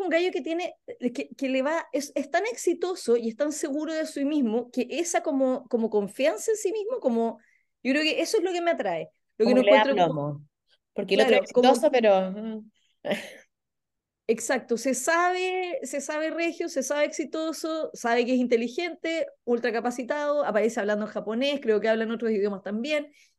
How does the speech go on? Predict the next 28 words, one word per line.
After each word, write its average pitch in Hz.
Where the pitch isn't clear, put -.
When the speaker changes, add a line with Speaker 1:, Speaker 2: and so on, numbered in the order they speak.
Speaker 1:
Eh, 196
Speaker 2:
Eso, 180
Speaker 1:
no, 196
Speaker 2:
eso, 220
es 175
que, -
Speaker 1:
yo 196
Speaker 2:
¿sabes 208
Speaker 1:
creo -
Speaker 2:
qué? 175
Eso 185
para 165
mí 170
es 190
un 190
deal 196
salvaje. 151
Ahora, 208
ojo, 240
queridos 202
amigos, 202
no 202
mencionamos 262
a 220
otros 247
miembros 262
del 269
elenco 311